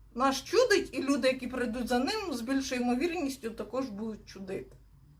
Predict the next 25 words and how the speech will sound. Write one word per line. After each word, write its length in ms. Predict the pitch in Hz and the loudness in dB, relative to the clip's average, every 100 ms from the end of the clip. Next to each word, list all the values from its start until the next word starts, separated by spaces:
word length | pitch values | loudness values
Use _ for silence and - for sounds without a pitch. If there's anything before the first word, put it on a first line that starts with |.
| - - | -20 -10
Чесно. 480 | 190 - - 247 202 | -6 -6 -8 -14 -10
Тому 220 | 277 320 | -8 -6
що 160 | 330 320 | -4 -2
вони 200 | 294 285 | 0 2
не 200 | 277 294 | 6 6
розбираються 680 | 262 226 233 240 220 - | 4 0 2 2 2 -2
в 60 | - | -10
політиці. 720 | 269 349 466 440 427 403 403 - - - - - - _ - | -4 2 2 0 -4 -6 -8 -10 -20 -20 -20 -20 -20 _ -4
І 480 | 294 285 269 311 403 - - _ _ - - - - - - - - - - | 2 6 6 4 2 -6 -20 _ _ -20 -20 -20 -20 -20 -20 -20 -20 -20 -18
що 260 | - 285 302 | -4 2 4
ви 440 | 262 277 254 220 | 6 6 6 4
від 200 | 220 330 | 0 -6
профана 540 | - 220 254 285 254 240 | -4 0 6 6 6 -2
хочете? 580 | - 208 - 196 - - _ _ _ - _ - 240 | -4 -8 -8 -18 -20 -20 _ _ _ -20 _ -16 -4
Від 140 | 233 | -2
людини, 480 | 247 226 285 359 294 | -2 0 2 4 4
яка 240 | 269 269 | 6 4
не 200 | 262 294 | 6 6
розуміє, 640 | 294 269 269 269 277 269 | 6 2 -2 -2 0 0
як 240 | 233 254 247 | 4 2 2
працює 340 | 226 226 240 | -6 -2 -2
державна 500 | 240 247 196 208 202 | 0 -2 -2 -2 -4
структура 600 | 190 - - - 196 - | -10 -14 -16 -14 -10 -10
як 160 | - - | -10 -14
така. 320 | - - | -12 -8